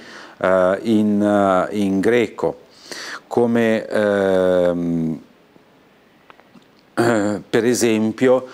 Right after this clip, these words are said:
il, la traduzione di leptà, delle due leptà che vengono messe dalla, eh, vedova nel,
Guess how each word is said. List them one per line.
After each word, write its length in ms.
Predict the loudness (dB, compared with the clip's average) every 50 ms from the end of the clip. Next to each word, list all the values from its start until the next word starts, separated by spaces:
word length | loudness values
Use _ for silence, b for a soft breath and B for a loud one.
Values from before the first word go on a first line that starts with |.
| B B B B B B -4
il, 320 | -2 0 0 0 0 0
la 600 | 2 2 2 2 2 2 2 2 2 0 -2 -2
traduzione 1000 | -2 -2 -2 -2 -2 -2 -4 -4 -4 -2 0 2 2 4 2 2 0 -2 -4 -2
di 320 | 0 0 2 2 2 2
leptà, 600 | 2 2 2 0 -4 -4 -2 0 0 2 2 0
delle 340 | 0 0 0 2 2 0 0
due 220 | 2 2 2 2 2
leptà 640 | 2 0 0 -2 -8 -6 -2 -2 -2 -2 -2 -6
che 280 | -4 -2 0 2 2 2
vengono 440 | 0 0 -2 -2 0 0 -2 -2 -2
messe 500 | 0 0 0 -2 -2 -2 -2 -2 -2 0
dalla, 540 | 2 2 2 2 2 2 2 2 0 0 -2 B B B B B B B B
eh, 800 | -4 0 0 2 2 2 2 2 2 2 2 0 0 -2 -2 -4 -6 -10 -10 -8
vedova 720 | -4 -2 0 0 2 2 0 0 0 2 2 0 0 -2 B B B B B B
nel, 840 | -6 -4 -2 0 0 0 0 0 0 0 0 -2 -2 -2 -4 -6 -8